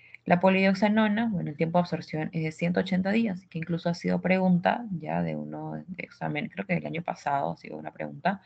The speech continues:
Les colocaban, ¿no? ¿Quién, este, qué material es sutura, ¿no? Tiene mayor tiempo de absorción, y bueno, la respuesta aquí era polidioxanona. Ya ciento ochenta días, grábense eso.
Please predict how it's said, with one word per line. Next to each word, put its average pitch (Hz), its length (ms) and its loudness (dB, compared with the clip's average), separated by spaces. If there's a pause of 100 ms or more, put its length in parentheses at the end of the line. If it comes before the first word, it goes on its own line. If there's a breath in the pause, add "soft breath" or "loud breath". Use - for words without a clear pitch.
(560 loud breath)
Les 180 100 2
colocaban, 180 600 10
¿no? 196 200 4
¿Quién, 175 200 2
este, 160 880 0
qué 180 100 -2
material 165 460 0
es 175 80 -4
sutura, 196 500 -2 (960)
¿no? 208 280 0 (360 soft breath)
Tiene 165 260 4
mayor 156 400 2
tiempo 151 240 -4
de 170 60 0
absorción, 190 680 2 (220)
y 165 140 -2
bueno, 143 220 -4
la 143 120 2
respuesta 147 380 -4
aquí 147 200 -8
era 147 160 -4
polidioxanona. 139 800 -6 (800 soft breath)
Ya 175 200 4
ciento 185 440 6
ochenta 151 420 0
días, 139 360 -4
grábense 143 580 -6
eso. - 160 -20